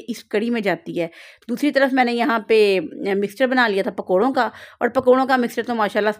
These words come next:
पू-, सबको बनाना आता है, इतना हर किसी के घर में बनता है। रमज़ान में तो माशाल्लाह सबके घर में पकौड़े बनते हैं। इस तरफ मेरी कड़ी बन रही थी और ये देखिए कड़ी का मतलब होता है पकना यानी कि कड़ना। तो ये देखें मेरी कड़ी जो थी ना वो कर रही थी और बहुत अच्छे तरीके से मैंने इसको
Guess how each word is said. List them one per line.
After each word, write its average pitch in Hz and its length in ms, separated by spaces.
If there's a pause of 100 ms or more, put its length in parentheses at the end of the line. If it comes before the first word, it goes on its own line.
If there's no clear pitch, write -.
(120)
पू-, 208 180
सबको - 320
बनाना 196 380
आता 175 180
है, 185 180 (200)
इतना 202 580
हर 226 200
किसी - 220
के 226 100
घर 220 140
में 190 140
बनता 190 260
है। 196 60
रमज़ान 196 380
में 196 100
तो 226 60
माशाल्लाह 190 360
सबके - 280
घर 220 100
में 202 120
पकौड़े 190 300
बनते 220 320
हैं। 165 120 (380)
इस - 160
तरफ 254 220
मेरी 226 200
कड़ी 214 260
बन 247 160
रही 196 160
थी 208 100
और 202 60
ये 196 140
देखिए 180 320
कड़ी 247 200
का 277 140
मतलब 247 280
होता 240 160
है 277 160
पकना 233 360
यानी 208 200
कि 240 200
कड़ना। 247 380 (600)
तो 214 60 (220)
ये 247 260
देखें 214 320
मेरी 208 200 (120)
कड़ी 240 200
जो 302 100
थी 269 120
ना 233 120
वो 226 120
कर 220 180
रही 220 180
थी 254 300 (340)
और 220 140
बहुत 247 400
अच्छे 233 160
तरीके 220 300
से 214 100
मैंने 196 240
इसको 208 260